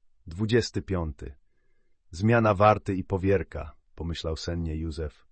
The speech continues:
przewracając się na drugi bok. Zasnął natychmiast i znowu obiegł go rój potwornych i przykrych widziadeł, wraz z którymi zapadł się bezsilnie w ciemną, niezgłębioną przepaść.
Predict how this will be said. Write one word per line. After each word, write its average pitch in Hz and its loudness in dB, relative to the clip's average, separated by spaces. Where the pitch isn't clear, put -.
przewracając 92 -4
się 85 -8
na 80 -6
drugi 80 -8
bok. - -12
Zasnął 110 2
natychmiast 85 -6
i 90 -8
znowu 101 0
obiegł 87 -2
go 85 -2
rój 92 -2
potwornych 90 -4
i 78 -12
przykrych 85 -8
widziadeł, 80 -4
wraz 95 2
z - -10
którymi 95 0
zapadł 90 0
się 87 -6
bezsilnie 90 -4
w - -14
ciemną, 90 -2
niezgłębioną 95 0
przepaść. - -8